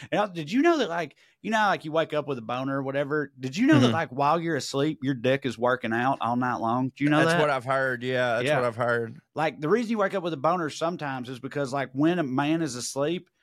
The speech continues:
Speaker 1: his dick is just cycling through hard and flaccid, hard and flaccid. So your dick's in the gym doing reps while you're, while you're in bed every night.
Speaker 2: That's why I always go to bed on my stomach but wake up on my back.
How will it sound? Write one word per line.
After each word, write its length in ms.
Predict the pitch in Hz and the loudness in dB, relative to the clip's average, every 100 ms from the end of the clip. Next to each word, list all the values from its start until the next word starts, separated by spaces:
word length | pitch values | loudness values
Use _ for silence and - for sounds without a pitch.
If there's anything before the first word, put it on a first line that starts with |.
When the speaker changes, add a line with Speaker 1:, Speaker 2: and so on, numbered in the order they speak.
| _ | _
Speaker 1:
his 180 | - 143 | -6 -4
dick 260 | 117 180 180 | 0 0 0
is 100 | 143 | -6
just 300 | 147 135 - | -6 -6 -4
cycling 520 | 151 156 156 151 139 | 0 0 0 -2 -2
through 580 | - 147 151 147 135 117 _ | 0 0 2 0 -2 -6 _
hard 600 | - 139 139 143 143 139 - | -2 0 2 2 0 -4 -10
and 180 | 120 117 | -8 -8
flaccid, 500 | - 135 135 131 110 | -2 0 0 -2 -8
hard 340 | 104 127 131 127 | -4 -2 0 -2
and 140 | 117 | -4
flaccid. 320 | 131 131 117 | -2 -4 -4
So 120 | 113 131 | -6 -4
your 140 | 135 | -4
dick's 320 | 123 180 196 | 2 2 2
in 120 | 147 | -2
the 80 | 127 | -2
gym 360 | 107 139 165 143 | -2 0 2 0
doing 200 | 131 123 | -2 -4
reps 440 | 113 143 151 - | -2 0 0 0
while 140 | 120 120 | -2 0
you're, 340 | 127 127 113 | 0 -2 -2
while 200 | 113 117 | -2 -2
you're 180 | 117 127 | 0 -2
in 140 | 120 | 0
bed 260 | 113 123 131 | 0 2 0
every 160 | 98 101 | -2 -6
night. 220 | 92 - _ _ _ 127 | -8 -12 _ _ _ -2
Speaker 2:
That's 260 | 147 170 | -2 0
why 140 | 202 220 | -2 -2
I 100 | 226 | -2
always 440 | 175 160 156 135 | 0 0 0 -2
go 260 | 113 143 143 | -2 0 0
to 80 | |
bed 320 | 131 135 131 120 - | 0 0 0 -2 -4
on 300 | 127 131 143 | -2 -2 -2
my 140 | 127 | -2
stomach 500 | - - 123 139 135 | -2 -2 -2 -2 -4
but 160 | 135 123 | -4 -2
wake 220 | 123 123 | -2 0
up 240 | 127 - - | -4 -4 -6
on 260 | 120 123 120 | -4 -2 -2
my 120 | 113 | -2
back. 460 | 110 110 104 - | -2 -4 -4 -10